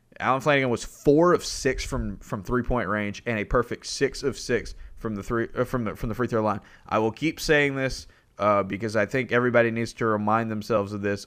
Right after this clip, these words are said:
all throughout the year. Um, a-, last season, Allen Flanigan, the, the, the man who shot sixty-seven percent from deep yesterday and a hundred percent from the free throw line in a road game in a place where Auburn has not won in a while. Last season,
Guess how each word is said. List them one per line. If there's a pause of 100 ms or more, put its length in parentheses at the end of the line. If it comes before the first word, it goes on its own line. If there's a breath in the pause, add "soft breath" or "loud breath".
all
throughout
the
year. (420 soft breath)
Um, (480)
a-,
last
season,
Allen
Flanigan, (460)
the,
the,
the
man
who
shot
sixty-seven
percent
from
deep
yesterday
and
a
hundred
percent
from
the
free
throw
line (340 soft breath)
in
a (100)
road
game
in
a
place
where
Auburn (220 soft breath)
has
not
won
in
a
while. (380 soft breath)
Last
season,